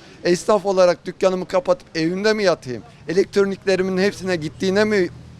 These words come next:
yanayım? Ne yapayım yani? Ben bunu bir an önce yetkililerin gelsin, portatif de olsa bir çatı yapıp benim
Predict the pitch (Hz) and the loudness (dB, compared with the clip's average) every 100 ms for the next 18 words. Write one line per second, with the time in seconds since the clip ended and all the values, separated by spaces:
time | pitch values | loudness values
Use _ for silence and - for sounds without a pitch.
0 | - 123 147 139 131 151 240 214 165 135 | -6 2 4 2 -2 2 4 2 0 -4
1 | 123 123 113 175 262 180 202 220 208 - | -4 -4 2 2 2 0 0 -2 -4 -18
2 | - - 233 233 202 185 175 185 208 - | -16 -2 4 4 4 0 2 4 2 0
3 | 196 190 180 175 170 180 - 160 156 - | -6 2 2 2 0 -2 -4 -12 -16 -20
4 | - - - 185 190 202 196 240 - 185 | -20 -8 2 2 4 2 0 -4 0 0
5 | 165 180 170 185 - 180 233 220 180 185 | 0 -2 -4 -4 0 0 2 0 0 -6
6 | - - - - - - 185 214 214 | -10 -20 -20 -20 -6 2 4 2 -2